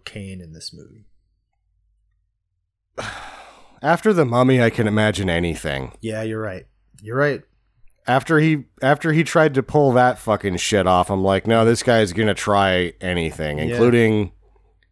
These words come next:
Speaker 2: Top Gun two? Really?"
Speaker 1: Yeah.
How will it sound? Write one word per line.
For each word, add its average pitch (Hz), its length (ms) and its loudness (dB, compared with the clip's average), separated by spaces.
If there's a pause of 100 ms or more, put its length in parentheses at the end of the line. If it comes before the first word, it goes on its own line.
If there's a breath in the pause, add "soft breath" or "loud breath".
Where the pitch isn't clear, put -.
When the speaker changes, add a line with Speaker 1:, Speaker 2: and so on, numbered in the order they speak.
(140)
Speaker 2:
Top 107 320 0
Gun 113 320 0
two? 170 720 2
Really?" 220 720 2
Speaker 1:
Yeah. 135 280 -10